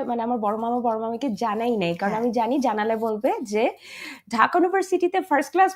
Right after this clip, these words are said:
Speaker 1: পেয়ে তুমি কেন অভিনয় করবা? তুমি বিসিএস ট্রাই করো।"
Speaker 2: Exactly।
Speaker 1: তো আমি এটা জানাই নাই, আমি কাজ করা শুরু করছি। ওনারা জানছে হচ্ছে আমাকে স্ক্রিনে দেখে যে আম্মুকে ফোন করে বলে, "উর্বি কি অভিনয় করে?" আম্মু বলে, "হ্যাঁ।" তো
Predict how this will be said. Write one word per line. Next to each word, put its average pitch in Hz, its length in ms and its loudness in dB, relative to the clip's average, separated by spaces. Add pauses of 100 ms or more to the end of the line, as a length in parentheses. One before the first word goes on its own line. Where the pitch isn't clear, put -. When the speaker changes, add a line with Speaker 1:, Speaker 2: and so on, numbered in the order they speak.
(140)
Speaker 1:
পেয়ে 349 240 2
তুমি 330 280 6
কেন 311 220 2
অভিনয় 269 400 4
করবা? 180 320 0
তুমি 233 300 0 (120)
বিসিএস 294 500 2
ট্রাই 180 240 2
করো।" 180 240 0 (140)
Speaker 2:
Exactly। 180 340 -8
Speaker 1:
তো 262 80 8 (300)
আমি 247 280 2
এটা 294 140 -4
জানাই 208 400 0
নাই, 269 160 -2
আমি 269 140 -2
কাজ 202 260 -2
করা 240 180 -2
শুরু 262 220 -6
করছি। 247 340 -8
ওনারা 247 300 0 (140)
জানছে 208 380 0
হচ্ছে 392 260 -2
আমাকে 403 220 2
স্ক্রিনে 330 420 4
দেখে 190 360 0
যে 214 180 -4
আম্মুকে 240 400 0
ফোন 320 180 -4
করে 339 180 0
বলে, 330 240 2
"উর্বি 269 260 2
কি 359 100 -4
অভিনয় 339 340 2
করে?" 170 220 -2 (360)
আম্মু 285 260 2
বলে, 330 240 2
"হ্যাঁ।" 311 300 4 (340)
তো 269 100 4